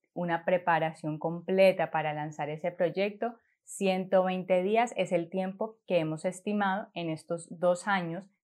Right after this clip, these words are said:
generación ta-, tras generación, porque este programa lo hacemos cada semestre hasta que definimos que esa es la fecha, pero como te digo,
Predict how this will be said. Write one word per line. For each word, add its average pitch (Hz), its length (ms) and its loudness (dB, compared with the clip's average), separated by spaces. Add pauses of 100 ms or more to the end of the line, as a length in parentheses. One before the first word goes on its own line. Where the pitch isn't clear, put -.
generación 160 540 -2
ta-, 160 240 0
tras 185 280 2
generación, 190 720 2
porque 175 260 0
este 165 180 -6
programa 160 400 0
lo 165 100 0
hacemos 156 420 -6
cada 180 360 -2
semestre 220 640 -2 (360)
hasta 180 360 0
que 202 320 2
definimos 196 720 0
que 160 180 0
esa 160 340 -2
es 165 140 -6
la 170 140 2
fecha, 202 480 0 (320)
pero 185 260 6
como 170 260 0
te 156 140 -2
digo, 247 360 0